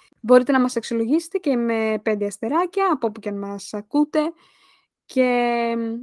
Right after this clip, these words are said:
μέχρι το επόμενο επεισόδιο, να είστε καλά. Ήμουν η Στέλλα.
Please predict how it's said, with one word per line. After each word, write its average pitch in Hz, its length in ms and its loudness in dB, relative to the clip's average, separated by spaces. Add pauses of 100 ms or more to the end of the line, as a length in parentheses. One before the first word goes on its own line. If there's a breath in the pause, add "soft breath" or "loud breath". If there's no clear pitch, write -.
(120)
μέχρι 415 180 -2
το 302 60 -2
επόμενο 262 300 2
επεισόδιο, 233 500 -4
να 240 100 -2
είστε 247 220 -6
καλά. 214 380 -4 (240)
Ήμουν 214 180 -4
η 208 60 -8
Στέλλα. 233 460 -4